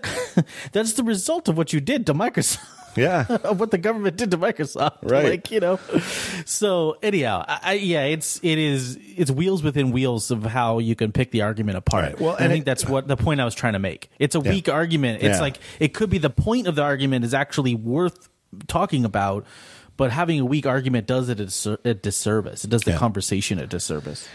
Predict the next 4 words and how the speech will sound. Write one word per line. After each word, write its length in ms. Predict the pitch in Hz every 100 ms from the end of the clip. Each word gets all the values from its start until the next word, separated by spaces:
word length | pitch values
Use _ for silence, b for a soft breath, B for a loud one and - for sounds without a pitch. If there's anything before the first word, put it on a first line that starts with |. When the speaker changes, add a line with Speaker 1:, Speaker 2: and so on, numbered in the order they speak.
| B
Speaker 2:
The, 240 | 156 170 -
the, 500 | 123 147 143 143 127 B B B B B B B _ _ - -
the 120 | 117
nineties 840 | 117 123 131 175 165 151 123 -